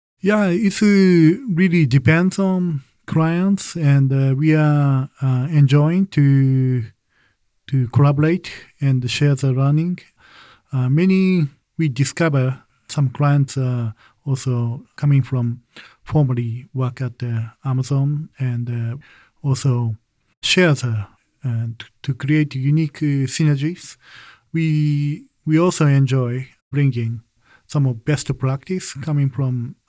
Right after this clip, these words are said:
other market, uh, s-, such as U S, and, uh, our clients, uh, get to first to adapt as an early adapter and, uh,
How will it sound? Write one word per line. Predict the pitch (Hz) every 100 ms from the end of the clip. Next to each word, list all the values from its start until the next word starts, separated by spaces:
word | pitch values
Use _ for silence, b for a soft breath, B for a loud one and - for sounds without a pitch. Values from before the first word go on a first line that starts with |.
| _
other | 139 127 123
market, | 117 135 139 175 - _ _ -
uh, | 127 127 131
s-, | - _ _ _ _
such | - - 127
as | 113
U | 135 139
S, | 156 175 - - _
and, | 131 123 117 113
uh, | 117 113 113 113 B B B B B 135
our |
clients, | 135 156 143 120 123 - - _
uh, | 135 117 120
get | 127 113 -
to | 123 120 117
first | - 156 135 -
to | 127 117 - _ _ _ _ _
adapt | 139 131 120 - - - _ _ b b b -
as | 135
an | 139 165
early | 147 135
adapter | 131 131 127 - 113 104 _ _
and, | 123 120 117 113
uh, | 117 113 120